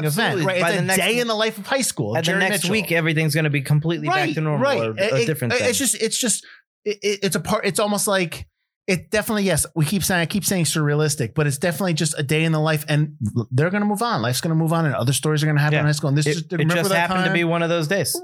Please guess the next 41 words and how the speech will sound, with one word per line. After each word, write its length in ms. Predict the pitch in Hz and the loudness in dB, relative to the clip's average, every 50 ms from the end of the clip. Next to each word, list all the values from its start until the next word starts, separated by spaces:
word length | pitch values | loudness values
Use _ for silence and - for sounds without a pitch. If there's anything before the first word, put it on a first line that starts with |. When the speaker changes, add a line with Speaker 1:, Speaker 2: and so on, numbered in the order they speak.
| 359 392 | 0 0
Speaker 2:
Right, 160 | 359 320 240 | 2 2 2
Speaker 1:
<laughs> 120 | 240 - - | 0 0 -2
Speaker 2:
exactly, 920 | - 175 165 190 170 220 226 247 330 302 - - 214 190 147 107 95 110 | -2 0 0 0 0 0 0 0 -2 -4 -4 -2 -2 0 -2 -2 -2 -2
exactly. 420 | 135 135 156 170 165 143 143 123 | -2 0 2 2 2 0 0 -2
But 220 | 123 - 170 160 156 | -2 -2 0 0 0
with 140 | 165 165 147 | 0 -2 -2
The 80 | 180 | -2
Breakfast 400 | 160 214 233 226 - 214 175 - | -2 0 -2 -2 -2 -4 -4 -2
Club, 240 | - 196 175 160 147 | 0 0 0 2 0
it's 100 | 147 147 | 0 -2
almost 380 | - 170 175 180 175 165 156 - | -2 0 0 0 0 0 0 0
like 180 | 165 156 151 | 0 0 0
there's 180 | - 143 131 - - | 0 0 0 0 0
some 160 | 165 165 160 | 0 0 0
kind 180 | - 185 170 | 0 0 0
of 80 | 160 143 | 0 0
idea 300 | 143 135 117 135 143 143 | 0 0 0 0 0 2
that 160 | 131 123 107 | 0 0 -2
there's 120 | - 117 - | -2 -2 0
some 140 | - 127 | 0 0
great 200 | 113 - 131 131 | 0 0 0 0
epiphany 460 | 123 110 - - 175 160 - 165 143 123 | 0 0 0 0 0 0 0 0 0 0
with 140 | 107 104 | 0 -2
the 80 | - 117 | -4 -4
characters, 400 | - - 113 104 101 139 139 143 | -2 -2 -2 0 0 -2 -2 -2
and 160 | 185 185 165 170 - - - - _ _ _ | -2 -2 -4 -4 -8 -20 -20 -20 _ _ _
that's 240 | - 208 208 208 - | -2 -2 -2 -2 -2
not 220 | 208 180 151 127 - | 0 0 0 0 0
gonna 160 | 123 95 80 | -2 -2 -2
happen. 440 | 82 90 82 82 - - 107 107 101 - - - 143 - | -2 -2 -4 -4 -2 -2 -2 -2 -4 -6 -10 -18 -10 -4
And 240 | - 185 185 202 202 - | -2 0 0 -2 -4 -4
there 160 | 170 175 202 220 | -2 -2 0 0
is 160 | 208 202 185 | 0 0 0
an 100 | 196 202 | 0 0
unbelievability 920 | 208 180 165 160 156 151 151 147 135 139 127 131 127 123 123 113 117 113 - | 0 0 0 2 2 2 2 2 0 0 0 0 0 0 0 0 0 -2 -2
to, 120 | - 165 | -4 -4
but 300 | 165 - 185 175 170 160 | -2 -2 -4 -4 -2 -2
that 320 | 156 180 180 190 202 - - - | -2 0 0 0 -2 -2 -4 -2
is 440 | 185 180 175 170 151 147 143 - - - | 0 0 2 2 2 0 0 -2 -6 -6
the 200 | 165 131 147 147 | -2 0 2 2
movie. 640 | 143 147 151 165 165 156 165 165 160 156 151 151 | 2 2 2 2 2 2 2 2 2 2 2 0